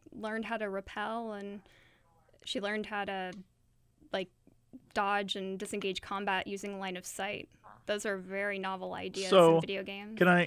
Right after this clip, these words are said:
Speaker 2: can I tell, again, going back to Mixer,
Speaker 1: <laughs>
Speaker 2: lovely place.
Speaker 1: Right.
Speaker 2: Um,
Speaker 1: <laughs>
Speaker 2: I watched, I watched when they revealed this on the Xbox conference, when they showed, uh,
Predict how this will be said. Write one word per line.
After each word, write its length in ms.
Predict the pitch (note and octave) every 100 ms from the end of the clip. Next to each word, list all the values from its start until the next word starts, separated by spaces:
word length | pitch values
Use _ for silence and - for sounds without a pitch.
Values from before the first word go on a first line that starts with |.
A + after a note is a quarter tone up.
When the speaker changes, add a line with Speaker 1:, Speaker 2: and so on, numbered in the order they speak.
| -
Speaker 2:
can 140 | G3+
I 80 | F#3+
tell, 240 | F#3+ - F3
again, 380 | F#3 E3 A#2 A#2
going 200 | F#3 G3
back 160 | E3+
to 60 | -
Mixer, 400 | B2 A#2 - G#2+ C#4+
Speaker 1:
<laughs> 60 |
Speaker 2:
lovely 320 | C#3+ C#3+ A#2 A2+
place. 420 | - G#2+ F#2+ - - -
Speaker 1:
Right. 260 | B3 C#4 A4+
Speaker 2:
Um, 360 | D3+ D3 D3 D3+
Speaker 1:
<laughs> 1160 | - - - - - - - - - - -
Speaker 2:
I 100 | E3+
watched, 520 | D#3+ F3 G#3+ - - -
I 80 | D#3+
watched 600 | E3 F3 F#3+ - - -
when 180 | D#3 E3+
they 180 | D#3 D3+
revealed 360 | D3 C3+ D3+
this 180 | C#3+ C3
on 80 | C#3
the 80 | D3
Xbox 540 | D3 - D3 C3 -
conference, 440 | C3 G#2+ G#2 F#2 A2+
when 60 |
they 80 | A#2
showed, 520 | A2+ C#3 B2+ A#2+ A2+ - A2+
uh, 440 | A2+ G#2+ G#2